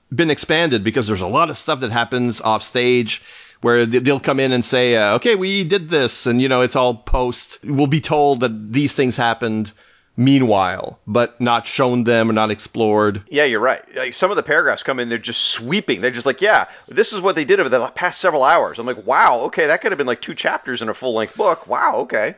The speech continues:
Speaker 1: It, it shows that she was, like, still an immature writer at that point. You know, she's not padding it out. She's telling, you know, the essentials of her story. But I think w-, if we look at this, like, when we look at the second book, it is full length.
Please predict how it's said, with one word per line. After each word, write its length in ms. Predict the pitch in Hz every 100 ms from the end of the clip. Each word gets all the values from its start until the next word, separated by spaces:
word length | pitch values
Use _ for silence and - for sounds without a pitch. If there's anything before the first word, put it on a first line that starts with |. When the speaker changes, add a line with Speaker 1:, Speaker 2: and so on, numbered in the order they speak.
| _
Speaker 1:
It, 260 | 135 160 170
it 100 | 156
shows 400 | - 208 202 196
that 100 | 170
she 100 | -
was, 160 | 147 143
like, 180 | 131
still 280 | - - 147
an 80 | 135
immature 480 | 123 113 127 123 117
writer 440 | 110 110 127 165 202
at 180 | 151
that 220 | 143 151 -
point. 340 | 175 190 -
You 180 | - 185
know, 80 | 160
she's 200 | - 196
not 200 | 185 -
padding 340 | - 143 139
it 140 | 135 123
out. 340 | 131 107 110 _ _ _
She's 240 | - 143 -
telling, 580 | 160 147 147 139 113 -
you 160 | 131
know, 120 | 131
the 140 | 120 123
essentials 520 | 110 135 143 147 120
of 80 | 117
her 80 | 117
story. 540 | - 151 139 107 107 - - -
But 120 | 123
I 80 | 123
think 260 | 131 113
w-, 220 | - 143 -
if 220 | 147 -
we 100 | 131
look 160 | 127 127
at 80 |
this, 180 | 110 -
like, 180 | 120 113
when 140 | 120
we 80 | 117
look 180 | 110 120
at 80 | 110
the 80 | 98
second 320 | 139 131 107
book, 200 | 104 90
it 120 | 123
is 200 | 131 127
full 240 | - 117
length. 320 | 107 107 104